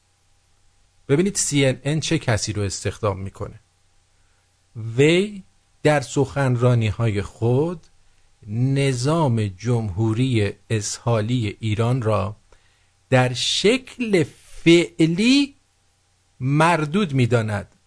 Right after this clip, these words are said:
اما در عین حال از مدافعین دین اسلام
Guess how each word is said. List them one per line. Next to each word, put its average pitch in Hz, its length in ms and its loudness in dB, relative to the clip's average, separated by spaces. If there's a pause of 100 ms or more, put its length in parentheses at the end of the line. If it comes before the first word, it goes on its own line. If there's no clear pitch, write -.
(420)
اما 269 1040 4 (2750)
در 120 200 2
عین 107 300 -2
حال 131 420 0
از 110 280 -2
مدافعین 113 1080 0 (120)
دین 113 360 2
اسلام 175 1040 -2